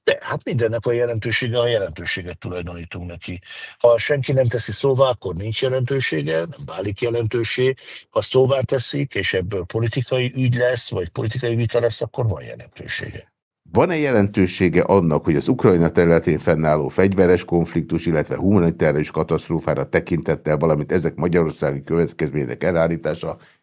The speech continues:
Speaker 2: és így tovább, és így tovább, ez szerepel egyebek közt az indoklásában annak, hogy erre miért volt szükség? Tehát ez a,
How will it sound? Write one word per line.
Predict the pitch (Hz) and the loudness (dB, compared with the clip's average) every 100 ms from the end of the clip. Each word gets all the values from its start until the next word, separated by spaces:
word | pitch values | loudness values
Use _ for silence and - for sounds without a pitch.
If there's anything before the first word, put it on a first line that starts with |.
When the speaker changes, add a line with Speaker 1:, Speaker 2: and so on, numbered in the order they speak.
| _ | _
Speaker 2:
és | - 104 101 | 0 2 0
így | 80 | -2
tovább, | 76 73 | 0 0
és | 64 82 | -2 -4
így | - - | -6 -4
tovább, | 90 85 80 73 _ _ _ | 0 2 2 0 _ _ _
ez | - 113 | 0 2
szerepel | 110 - 98 92 90 90 85 85 - _ - | 0 0 2 2 0 0 0 0 -4 _ -4
egyebek | 92 82 80 80 | 0 2 2 2
közt | - 80 - | -2 -6 -6
az | 73 | -6
indoklásában | 98 92 90 87 87 80 - 76 73 73 | -2 0 0 0 0 0 -2 -6 -4 -6
annak, | - 87 80 | -4 -2 -2
hogy | 80 73 | -4 -4
erre | 73 69 | -4 -6
miért | 67 71 | -8 -8
volt | 76 78 | -6 -6
szükség? | 76 82 - - 69 - - - | -6 -8 -10 -8 -10 -12 -18 -4
Tehát | 85 85 | 2 2
ez | 92 82 | 2 2
a, | 87 82 80 | 4 6 4